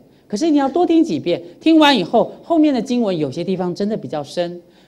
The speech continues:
会讲到属息观，讲到十二因缘。师父不能永远的回答，“师父，请问吃素跟没有吃素的问题。”那我觉得呢，这样子哈，对很多大众的莲友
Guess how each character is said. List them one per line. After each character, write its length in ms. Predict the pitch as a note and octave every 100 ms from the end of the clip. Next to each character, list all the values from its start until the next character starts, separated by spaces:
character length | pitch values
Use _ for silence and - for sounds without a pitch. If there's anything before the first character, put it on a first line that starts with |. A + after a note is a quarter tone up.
| -
会 100 | F3+
讲 180 | D#3+ B2+
到 120 | D3
属 240 | C#3 -
息 240 | B2+ - E3+
观， 340 | F#3+ G3+ G3+
讲 140 | G3 C3+
到 140 | F#3
十 160 | - D#3+
二 160 | G3+
因 180 | F#3+ G3+
缘。 240 | F#3 C3 C3 - _ -
师 160 | -
父 140 | D4 D#4
不 140 | D#4
能 120 | C4
永 220 | A#3+ C4
远 180 | B3 E3+
的 80 | G#3
回 220 | - D#3+
答 180 | D#3+ D#3
，“师 220 | D#3 -
父， 160 | A#3+ G3
请 180 | - C#3
问 160 | F#3+
吃 220 | E3+ - C4
素 240 | C4 B3+
跟 160 | G3+ G#3
没 100 | A3
有 140 | D#3
吃 160 | C3+ F3+
素 160 | G3
的 100 | D#3
问 220 | C#3 D#3
题。” 260 | C#3+ - A3 _ _ _
那 100 | A3+
我 160 | D3+
觉 220 | B2+ B2+ B2+
得 120 | C#3+
呢， 200 | E3 F3+ - _ _ _
这 140 | - D4
样 180 | C#4
子 140 | G#3 C#3+
哈， 180 | B2 A#2+
对 100 | G#3
很 200 | F3+ C3+
多 160 | A#2+ C3+
大 320 | C3+ C4 G3+
众 240 | A3 G3
的 100 | D#3+
莲 240 | C3+ A#2+ C3
友 160 | B2+